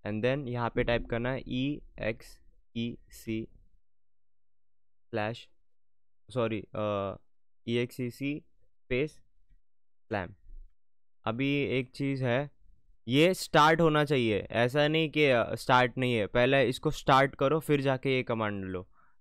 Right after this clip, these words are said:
अभी ओके टाइप करो। अभी देखो ये कैसे वर्क होता है। अभी मैं कैजुअल मैच लगा रहा हूँ। अभी हम, अ, डेथ मैच में आ गए हैं,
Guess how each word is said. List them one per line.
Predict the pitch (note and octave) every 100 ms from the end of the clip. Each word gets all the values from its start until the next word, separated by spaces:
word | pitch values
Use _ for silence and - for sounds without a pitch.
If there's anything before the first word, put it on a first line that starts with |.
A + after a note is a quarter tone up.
| -
अभी | G2 B2 - -
ओके | B2 - A#2+
टाइप | G#2+ G2
करो। | - F#2 - - - _ - - - - -
अभी | G2+ A2
देखो | G#2+ - A2
ये | G2+
कैसे | - - - -
वर्क | G#2 -
होता | G2+ - F#2+
है। | F#2+ - - - - - - - -
अभी | F#2+ G#2
मैं | G#2 G2+ G#2 G2+ G#2+ - - -
कैजुअल | G#2 G2+ A2+
मैच | G#2+ G#2 -
लगा | G2+ G2 G2
रहा | G2
हूँ। | G2 - - - - - - - A2+
अभी | A#2 C3 C3
हम, | - B2+ B2+ B2+ A#2 - - - -
अ, | - G#2+ A2 A2 A2
डेथ | G#2+ A#2+ -
मैच | B2+ B2+ B2+
में | B2
आ | A#2 A#2+
गए | A#2+ A#2
हैं, | B2 A#2+ D3